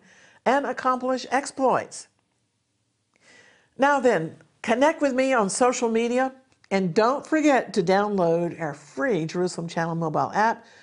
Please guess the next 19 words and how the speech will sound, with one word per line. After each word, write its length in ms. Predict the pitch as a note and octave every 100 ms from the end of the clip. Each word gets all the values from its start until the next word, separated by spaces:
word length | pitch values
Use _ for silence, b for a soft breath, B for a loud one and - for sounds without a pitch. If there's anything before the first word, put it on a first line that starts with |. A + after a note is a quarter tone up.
| B
to 120 | B F#3+
watch 220 | F#3 F3+
our 100 | E3+
videos 460 | E3 E3 D3+ D3+
on 120 | A#2 D#3
your 100 | D#3+
phones 380 | D#3+ D#3 D#3
or 80 | C3+
tablets. 640 | C#3+ D#3+ D#3 F#2 - - - _ _ _ _ _ -
Until 260 | B3+ C4+ D4
next 240 | F#3 -
time, 400 | F3+ D3+ D#3+ F3 - b b b b
I'll 200 | F3 -
always 500 | A3 C#4 C#4+ B3 F#3+
be 160 | F#3+ F3
contending 680 | - F3 D3+ - B3+ C4 C4
for 100 | B3
the 80 |
faith 460 | G#3+ F#3 D3+ D#3 -